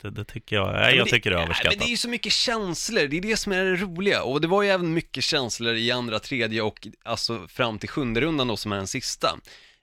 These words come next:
Speaker 2: Var det ju så mycket känslor, spelare som valdes, alltså, att se deras reaktioner. Vissa bröt ju ihop totalt.
Speaker 1: Mhm.
Speaker 2: Alla var ju såklart inte på plats, men vissa hade ju liksom video, eller, ja, men filmer liksom hemifrån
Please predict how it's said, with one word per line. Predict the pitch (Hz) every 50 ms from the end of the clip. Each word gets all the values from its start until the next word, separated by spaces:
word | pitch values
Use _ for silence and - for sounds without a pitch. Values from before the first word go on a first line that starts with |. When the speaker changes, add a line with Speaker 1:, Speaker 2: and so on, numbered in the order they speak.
| _ _ _ _ _
Speaker 2:
Var | - 143 190 208
det | 226
ju | 196
så | - 202
mycket | 180 190 208 - - - 147
känslor, | - - - 208 170 139 123 - - 202 - 117
spelare | - - - 196 185 160 160 165
som | - 180 170 170
valdes, | 175 185 170 165 170 175 143 123 101
alltså, | - 123 131 - 165 156 - - -
att | 147 160 160
se | - - - 196 190
deras | 185 170 156 147 123
reaktioner. | 139 139 139 135 - - - 202 170 127 113 113
Vissa | 117 151 - - - 185 165
bröt | 143 156 165 156 - -
ju | 143
ihop | 127 127 117 - -
totalt. | - 123 - - 208 - 82 69 - - - -
Speaker 1:
Mhm. | 98 101 107 131 147 151 147 - - -
Speaker 2:
Alla | 165 170 170 170 170 165
var | 185 180
ju | 160
såklart | - 143 143 147 139 117
inte | 123 113 -
på | 120
plats, | - - 165 170 - - -
men | 143 139
vissa | 135 147 131 - - 156 143
hade | 143 147 139 117 113
ju | 117 113
liksom | 110 107 - - 120 113 110 104 _ - - - - - - - - _ _ _ _ _
video, | 117 127 151 135 120 120 123 123 120 117 113 110 104
eller, | - 110 113 113 104 90 - 98 -
ja, | 113 120
men | 123 120 117
filmer | - - 170 156 127 113 113 123 147 143 120
liksom | 110 104 - - 110 101
hemifrån | 117 151 127 110 107 107 107 104 - - 180 165 135 113 101